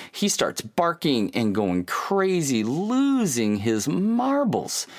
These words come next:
And it doesn't matter how many times I'm like, "Stop, stop doing that. Stop, stop, stop barking."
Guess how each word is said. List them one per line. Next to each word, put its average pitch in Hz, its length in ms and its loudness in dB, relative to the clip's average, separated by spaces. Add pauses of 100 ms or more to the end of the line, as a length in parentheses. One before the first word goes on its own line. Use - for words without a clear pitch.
(500)
And 165 220 2
it 165 240 -2
doesn't 226 340 0
matter 147 220 2
how 160 340 0
many 202 240 0
times 127 300 0
I'm 120 100 2
like, 110 160 -2
"Stop, - 440 0
stop 143 320 -2
doing 131 240 2
that. - 340 -6
Stop, - 440 -2 (140)
stop, 131 460 -2
stop - 320 -2
barking." 110 420 -2